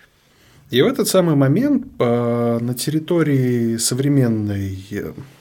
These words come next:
вот, острова Великобритания начинаются интересные процессы деления за власть, потому что центральные регионы, например, Лонтиниум и остальные, они ещё были романизированы. Там были местные правители,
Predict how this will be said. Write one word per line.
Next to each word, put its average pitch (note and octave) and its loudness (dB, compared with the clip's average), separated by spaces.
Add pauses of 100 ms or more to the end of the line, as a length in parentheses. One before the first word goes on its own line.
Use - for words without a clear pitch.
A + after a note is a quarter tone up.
вот, G#2+ -10 (340)
острова G#2+ -6
Великобритания F#3+ -2 (720)
начинаются F#3+ 0
интересные E3+ 0
процессы C#3 0
деления C#3 2
за C3 0
власть, G#2 -6
потому C3 -2
что A#2 -2
центральные C3 2
регионы, A2 -4
например, G#2+ -4
Лонтиниум A#2 0
и A2 -2
остальные, G3+ 0
они F3 0
ещё F3 -4
были E3+ 0
романизированы. C#3+ 0
Там C#3 0
были B2 -2
местные A#2 -4
правители, G3+ -2